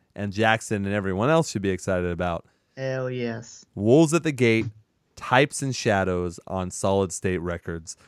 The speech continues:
Speaker 1: So this actually leads in pretty well to me talking about that album, as well as to let people know, if you did not see all the social media posts and everything, I had Steve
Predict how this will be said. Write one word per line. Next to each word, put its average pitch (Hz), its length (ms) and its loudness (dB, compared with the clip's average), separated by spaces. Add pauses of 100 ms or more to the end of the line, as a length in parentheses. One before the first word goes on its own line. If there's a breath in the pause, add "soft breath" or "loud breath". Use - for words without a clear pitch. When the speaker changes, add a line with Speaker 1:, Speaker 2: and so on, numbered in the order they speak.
Speaker 1:
So 107 200 0
this 127 180 4
actually 127 400 4
leads 113 320 2
in 107 160 0
pretty 110 280 -2
well 98 480 4 (340 soft breath)
to 113 120 -2
me 104 300 0
talking 104 480 0
about 95 220 0
that 107 180 2
album, 98 340 2
as 98 240 -4
well 123 320 4
as 92 420 0 (280)
to - 160 -2
let 113 180 2
people 110 360 -2
know, 101 340 4
if 95 200 -4
you 101 100 0
did 120 200 2
not 113 240 0
see 90 480 -4 (320)
all 104 220 4
the 95 100 -4
social 107 460 0
media 95 720 0
posts 95 340 -2
and 92 100 -4
everything, 90 540 -4 (240)
I 110 180 2
had 107 280 0
Steve 104 680 0